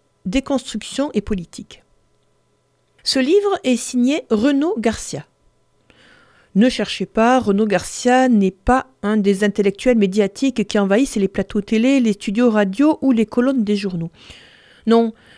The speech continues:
Renaud Garcia est simplement prof de philo au lycée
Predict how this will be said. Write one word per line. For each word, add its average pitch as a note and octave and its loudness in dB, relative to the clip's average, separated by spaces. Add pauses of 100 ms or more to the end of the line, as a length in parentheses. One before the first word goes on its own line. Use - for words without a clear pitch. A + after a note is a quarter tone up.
(340)
Renaud A#3 2
Garcia C4+ 0
est G#3+ 2
simplement A#3 -2
prof C4+ -2
de G3 -2
philo B3 -2
au F#3+ 0
lycée F#3+ -2